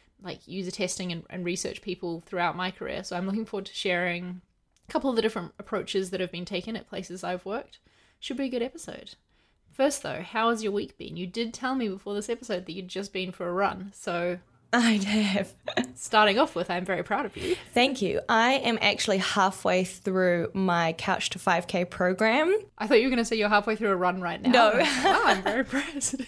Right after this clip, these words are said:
Speaker 1: <laughs>
Speaker 2: No, I'm halfway through, or I guess by the time this comes out, I'm, I'm well past halfway. But right now I'm halfway through the eight-week program. So it's three runs a week for eight weeks, gets you to, like, a five K run at the end. And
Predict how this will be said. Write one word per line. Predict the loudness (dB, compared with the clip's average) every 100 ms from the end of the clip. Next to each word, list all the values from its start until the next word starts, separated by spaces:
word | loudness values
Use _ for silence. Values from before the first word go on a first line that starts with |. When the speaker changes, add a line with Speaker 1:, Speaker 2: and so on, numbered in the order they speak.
| -6
Speaker 1:
<laughs> | -6 -6 -10 -10 -8 -8 -10 -12 -2
Speaker 2:
No, | 4 6 6 6
I'm | 4 4
halfway | 4 2 4 2
through, | 4 6
or | 6
I |
guess | 6 4
by | 4 2
the |
time | 2 2 2
this | 0
comes | 0 2
out, | 4 2 2
I'm, | -2 -2 -4 -4
I'm | -2 2
well | 2 2
past | 0 -2 0
halfway. | -2 0 0 2
But | 2 4
right | 4 4
now | 2
I'm | 2
halfway | 2 2 2 2 2
through | 0 2 4 4 0 -6 -20 _
the | 0 0 2
eight-week | 2 4 2 0 -6 -12
program. | -2 0 4 4 2 2
So | 2 4 4
it's | 2 0 0
three | 2 4
runs | 4 4 4 2 0
a | 0
week | 2 0 -2
for | -4 -2
eight | -2 0
weeks, | -2 0 0 2
gets | 0 0
you | 0 0
to, | 0
like, | 0
a | -2
five | 0 0 0
K | 0
run | 2 2 0
at | -2
the | 0 2
end. | 2 0 -4 -14 -18 -18 -18 -10 0
And | 4 6 4 4